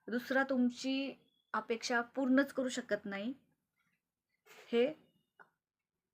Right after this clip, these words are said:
शंभर टक्के खरं आहे. कारण तो त्याचं लाईफ जगतोय, आपण आपलं लाईफ जगतोय, आपण आपला प्रवास चालू आहे. फक्त आपण सोबत मरेपर्यंत आहोत,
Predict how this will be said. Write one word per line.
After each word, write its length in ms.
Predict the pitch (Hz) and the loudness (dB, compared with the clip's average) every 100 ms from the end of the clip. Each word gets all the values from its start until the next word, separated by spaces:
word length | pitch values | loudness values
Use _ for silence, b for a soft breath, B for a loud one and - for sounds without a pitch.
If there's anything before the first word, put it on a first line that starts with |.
| _ _ _ _ - | _ _ _ _ -2
शंभर 360 | 269 254 277 | 4 8 8
टक्के 460 | 269 262 - 285 294 - | 6 0 0 6 6 6
खरं 260 | - 233 202 | 4 6 6
आहे. 300 | 170 156 - - _ _ _ _ _ _ - | 2 -2 -12 -20 _ _ _ _ _ _ -2
कारण 260 | 233 262 | 0 0
तो 300 | 262 - 320 | -2 0 0
त्याचं 420 | 349 330 320 359 | 4 6 6 6
लाईफ 180 | 349 349 294 | 4 4 2
जगतोय, 320 | 311 - 294 | -4 4 6
आपण 320 | 285 196 202 196 | 6 2 0 -4
आपलं 280 | 190 196 208 | -6 -2 -4
लाईफ 240 | 214 208 | -4 -6
जगतोय, 460 | 214 202 _ 220 214 - _ _ _ _ _ | -8 -10 _ -8 -8 -10 _ _ _ _ _
आपण 300 | 165 175 208 220 - - | -8 -6 -6 -6 -10 -6
आपला 300 | 208 - 220 | -6 0 0
प्रवास 460 | 247 233 233 240 - | 2 2 0 -2 -4
चालू 260 | 220 202 | -2 2
आहे. 240 | 196 196 208 | 2 0 -4
फक्त 220 | 233 - | -8 -4
आपण 240 | 233 240 262 | -2 0 -2
सोबत 580 | - 294 262 269 269 - _ _ _ _ _ _ _ _ _ _ 233 | -2 2 4 4 2 0 _ _ _ _ _ _ _ _ _ _ -2
मरेपर्यंत 840 | 240 262 262 262 254 233 220 208 | 2 6 6 4 2 2 0 2
आहोत, 400 | 190 185 180 175 | 2 2 -4 -10